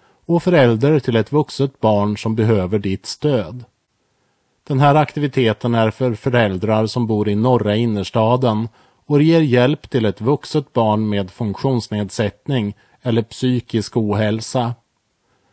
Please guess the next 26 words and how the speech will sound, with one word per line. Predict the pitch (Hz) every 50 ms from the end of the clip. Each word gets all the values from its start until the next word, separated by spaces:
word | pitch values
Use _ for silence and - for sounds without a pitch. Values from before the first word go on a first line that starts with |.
| _ _ _ _ _ _
Det | _ 123
här | 117 123 131
är | 143 156
en | 165 165
chans | 147 - 135 127 120 117 - 131
att | 120 -
koppla | - 147 135 - - 139
av | 131 135 151 156 139 120 120
och | 117 -
träffa | - 131 123 - 143
andra | 135 131 143 160 165 156 165 156
föräldrar | - 151 135 117 107 104 98 104 110 110 113 117
i | 92 127
liknande | 120 131 131 123 - - - 104 104 104 110 107
situation. | - 127 120 - - 120 117 110 - 123 110 98 110 127 131 - _ _ _ _ _ _ _ _ _ _ _ _ _
Ni | _ 131 120
får | - 127 123
också | 117 107 - - 123
möjlighet | 127 139 143 135 120 110 110 117 117 -
att | 120 117
träffa | - 131 131 120 - 131
oss | 127 113 104 -
som | - - 117 113
jobbar | 113 135 151 135 98 90 101 113 127
med | 131 123 117 110 120
anhörigstöd | - 127 131 131 117 110 107 104 98 104 98 - - - 127 127 127 120 113